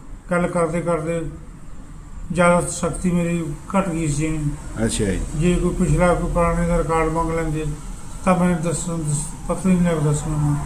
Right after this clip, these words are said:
Speaker 2: ਅੱਛਾ ਜੀ।
Speaker 1: ਸੋ ਮੈਨੂੰ ਬਾਡੀ ਸਰਵਿਸ ਪੈਕ ਬਾਰੇ ਜਾਣ-, ਜਾਣਕਾਰੀ ਮਿਲੀ।
Speaker 2: ਨਹੀਂ ਸਰ, ਜਿਵੇਂ ਤੁਸੀਂ ਕਹਿ ਰਹੇ ਸੀ ਵੀ ਮੰਨ ਲਓ ਦੋ ਹਜ਼ਾਰ, ਆਪਣਾ ਚੌਵੀ 'ਚ ਤੁਹਾਨੂੰ ਕੀ ਦਿੱਕਤ ਆ ਗਈ ਸੀ?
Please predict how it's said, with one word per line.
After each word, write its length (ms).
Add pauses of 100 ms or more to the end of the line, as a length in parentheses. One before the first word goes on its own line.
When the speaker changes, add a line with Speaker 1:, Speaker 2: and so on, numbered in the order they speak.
(200)
Speaker 2:
ਅੱਛਾ 220
ਜੀ। 120 (680)
Speaker 1:
ਸੋ 80
ਮੈਨੂੰ 480 (1040)
ਬਾਡੀ 200
ਸਰਵਿਸ 300
ਪੈਕ 300
ਬਾਰੇ 260
ਜਾਣ-, 500
ਜਾਣਕਾਰੀ 400
ਮਿਲੀ। 300 (160)
Speaker 2:
ਨਹੀਂ 160
ਸਰ, 140
ਜਿਵੇਂ 220
ਤੁਸੀਂ 380
ਕਹਿ 180
ਰਹੇ 120
ਸੀ 60
ਵੀ 100
ਮੰਨ 160
ਲਓ 120
ਦੋ 320
ਹਜ਼ਾਰ, 300 (320)
ਆਪਣਾ 480
ਚੌਵੀ 360
'ਚ 60
ਤੁਹਾਨੂੰ 260
ਕੀ 180
ਦਿੱਕਤ 340
ਆ 100
ਗਈ 120
ਸੀ? 160